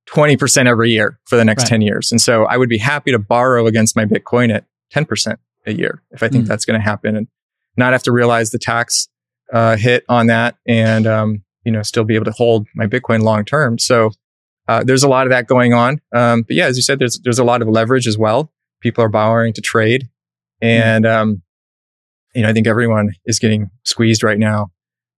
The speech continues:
Speaker 1: uh, who is borrowing. Obviously, if you were borrowing in something that wasn't really stable, or your collateral was in something that wasn't really as stable as you thought, uh, you know, you're, you're in pretty bad shape right now. So,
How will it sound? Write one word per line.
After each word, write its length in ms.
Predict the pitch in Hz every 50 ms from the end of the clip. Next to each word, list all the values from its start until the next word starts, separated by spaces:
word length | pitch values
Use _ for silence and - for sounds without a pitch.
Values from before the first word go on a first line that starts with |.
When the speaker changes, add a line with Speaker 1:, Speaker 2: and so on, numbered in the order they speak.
| _ _ -
Speaker 1:
uh, 240 | 107 107 107 107 104
who 140 | 104 107
is 100 | 110 107
borrowing. 560 | 101 107 113 117 123 127 117 110 107 104 101 104 110
Obviously, 380 | 113 113 110 107 107 - - 113
if 120 | 117 - 123
you 60 | 113
were 100 | 107 104
borrowing 500 | 101 117 117 120 123 127 120 117 117 113
in 120 | 117 113
something 400 | - - 127 113 - 123 117 113
that 80 | 110 95
wasn't 260 | 120 120 113 113 98
really 520 | 98 110 117 120 117 113 113 110 107 98 87 _ _ _ _ _ _ _
stable, 580 | - - - - 143 160 143 117 113 113 113 - -
or 140 | 123 120 117
your 100 | 113 107
collateral 540 | - - 117 117 131 143 143 131 123 113
was 160 | 113 113 107 107
in 80 | 110
something 260 | - - 113 110 113 110
that 80 | 107
wasn't 280 | 107 113 107 110 104 - _ -
really 220 | 117 113 113 107
as 100 | 107 -
stable 300 | - 120 117 110 113 107
as 80 | 104 104
you 80 | 107
thought, 360 | - - 127 123 110 110 - - _ - 120
uh, 200 | 110 107 107 104
you 60 | 107 107
know, 80 | 104
you're, 240 | 104 104 104 104 104
you're 120 | 98 110 104
in 40 | 101
pretty 180 | - 107 107
bad 220 | 101 104 104 104 -
shape 240 | - - 107 107 -
right 120 | 113 107 107
now. 220 | 110 107 104 - _ _ _ _ _ _ _ _ _ _ _
So, 440 | - - 139 131 127 120 117 113